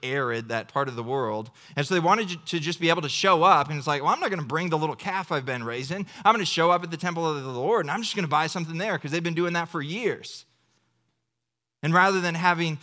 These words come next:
uh, a sacrifice that cost them something more than money, they, they come to the temple, they pay to have a sacrifice done by the, by the cattle that's there conveniently. And the commoners are, are turning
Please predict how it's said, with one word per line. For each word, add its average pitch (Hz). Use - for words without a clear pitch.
uh, 151
a 147
sacrifice 180
that 131
cost -
them 117
something 143
more 151
than 139
money, 139
they, 135
they 135
come 175
to -
the 143
temple, 123
they 127
pay 139
to 123
have 120
a 113
sacrifice 120
done 104
by 101
the, 101
by 110
the 101
cattle 139
that's 113
there 110
conveniently. 101
And 117
the 117
commoners 113
are, 104
are 110
turning 143